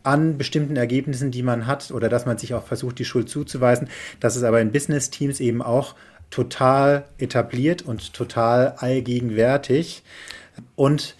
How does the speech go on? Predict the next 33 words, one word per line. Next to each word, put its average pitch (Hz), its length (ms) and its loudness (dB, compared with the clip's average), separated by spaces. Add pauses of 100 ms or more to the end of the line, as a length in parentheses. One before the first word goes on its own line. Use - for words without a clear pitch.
(240)
das, 156 240 0
was 160 140 0
mit 156 260 0
diesem 147 180 -2
Standpunkt 151 460 -2
eben 127 180 0
nicht 147 160 -2
funktioniert, 139 460 -4
ist 131 140 -8
wirklich 139 420 0 (920)
erfüllte 160 440 0
Produktivität, 123 1040 2 (300)
weil 123 440 6
du 110 360 0
ganz 143 380 0
viel 156 260 -2
Energie 120 720 0
darauf 123 400 0
verwendest, 151 800 0
dich 110 320 -6
selber 143 420 6
irgendwo 113 760 2 (280)
aus 135 200 4
der 131 120 2
Verantwortung 120 600 0
rauszunehmen 123 840 2
und 113 340 -6
dem 113 120 0
anderen 127 340 0
die 110 80 0
Schuld 151 240 -2
zuzuweisen. 107 640 -2
Du 110 200 0